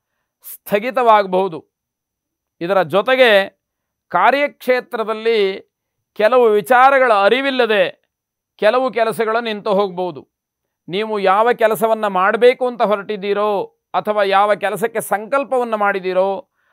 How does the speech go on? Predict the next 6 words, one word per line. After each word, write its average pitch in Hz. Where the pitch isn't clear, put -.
ಆ 202
ಕೆಲಸದ 202
ಬಗ್ಗೆ 190
ಪರಿಪೂರ್ಣವಾದಂತಹ 226
ಅರಿವು 208
ನಿಮಗಿರಬೇಕಾಗತ್ತೆ. 208